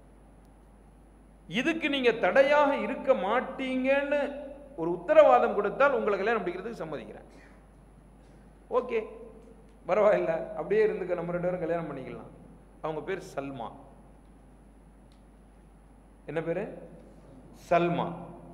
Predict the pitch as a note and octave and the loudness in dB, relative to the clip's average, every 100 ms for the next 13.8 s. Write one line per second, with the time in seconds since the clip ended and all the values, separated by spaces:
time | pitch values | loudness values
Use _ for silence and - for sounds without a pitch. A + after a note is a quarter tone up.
0 | - - - - - - - - - - | -20 -20 -20 -20 -20 -20 -20 -20 -20 -20
1 | - - D#3+ A#3 C#4 A#3 G3 B3 A#3 C#3+ | -20 -10 -2 2 6 8 8 6 4 2
2 | - - - - - - - - - - | -4 -10 -14 -18 -20 -20 -20 -20 -20 -20
3 | - - - - G#3 A3 E3+ A#3 B3+ - | -20 -20 -20 -6 2 6 6 4 2 0
4 | A3+ F3+ G3 F3 E3 D#3 C#3 D#3 D#3+ - | 0 0 2 0 -2 -4 -2 0 0 -4
5 | - - - - - - - - - - | -10 -14 -16 -20 -20 -20 -20 -20 -20 -20
6 | - - - - - - - G3 A3 G#3 | -20 -20 -20 -20 -20 -20 -10 -2 2 2
7 | G#3+ A#3+ D4+ D#4 D#4 D4+ - G3 A#3+ D4 | 4 4 4 4 6 6 4 2 4 4
8 | - C#4 D4+ D#4 D4+ - A3+ A3+ A3 G#3+ | 2 8 8 8 4 4 4 4 0 0
9 | G3 F3+ G3+ A#3+ - F#3 B3 C4+ G#3 E3+ | -2 -2 -2 -4 -2 -2 -2 -2 -4 -6
10 | D#3+ B3 B3+ A#3+ G3+ A3+ F#3 F3+ E3+ C#3+ | 2 4 4 2 -2 -4 -2 -2 -2 -6
11 | C#3+ A2+ G#2+ - - - - - - - | -10 -10 -16 -18 -20 -20 -20 -20 -20 -20
12 | - - - - - - - - - - | -20 -20 -20 -20 -20 -20 -20 -20 -20 -20
13 | - - D3 A3+ A#3 G3 A#3 | -20 -12 -2 -2 -2 2 4